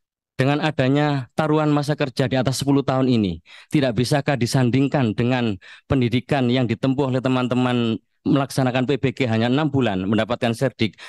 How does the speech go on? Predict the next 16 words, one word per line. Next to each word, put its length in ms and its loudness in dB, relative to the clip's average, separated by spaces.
kemudian 320 2
mereka 240 2
dapat 240 -2
jaminan 640 2
afirmasi 480 0
seratus 320 0
persen, 400 0
sehingga 320 4
kami 240 2
juga 180 0
menekankan 640 0
sore 240 0
hari 160 0
ini 80 0
untuk 320 0
meminta 560 0